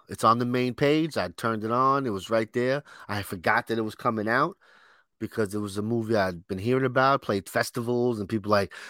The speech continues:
it's one of those movies where they tell you, "Don't know anything about it. Just try to watch it and, uh, go for the ride."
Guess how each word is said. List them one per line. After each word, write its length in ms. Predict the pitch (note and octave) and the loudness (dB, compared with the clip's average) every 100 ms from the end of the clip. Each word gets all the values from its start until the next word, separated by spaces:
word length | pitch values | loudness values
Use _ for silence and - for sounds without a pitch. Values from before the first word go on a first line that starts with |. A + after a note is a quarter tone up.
| - - _ | -18 -20 _
it's 140 | A#2+ C3 | -6 4
one 120 | C#3+ | 6
of 60 | C#3+ | 8
those 220 | C#3+ C#3 | 6 4
movies 460 | C#3+ D#3 D3 D#3 C3 | 4 4 4 0 2
where 100 | C3 | 2
they 120 | B2 | 2
tell 260 | - C#3+ C3+ | 6 6 6
you, 320 | B2+ B2+ A2+ - - _ | 4 2 -2 -14 -20 _
"Don't 240 | - C3 D3 | 6 8 8
know 180 | C3+ | 4
anything 360 | C3+ C#3+ - D#3+ | 4 2 0 0
about 420 | D#3+ A#2+ G2 F#2+ | 4 6 6 4
it. 160 | A2 B2+ _ _ _ _ _ _ | 0 -2 _ _ _ _ _ _
Just 220 | - G#2+ - | -8 -8 2
try 240 | B2+ A#2 | 6 6
to 140 | A2 | 4
watch 560 | G#2 A2 G#2+ G#2+ A#2+ - | -2 -2 4 4 4 0
it 160 | C#3+ C3+ | 0 2
and, 280 | B2 B2 B2 | 0 0 4
uh, 520 | B2 A#2+ A#2+ A#2 A#2 | 8 8 6 6 2
go 180 | A2 A#2 | 2 0
for 140 | - | 4
the 100 | C#3 | 2
ride." 500 | C3 B2+ G2 D#2 C2+ | 6 6 4 0 -10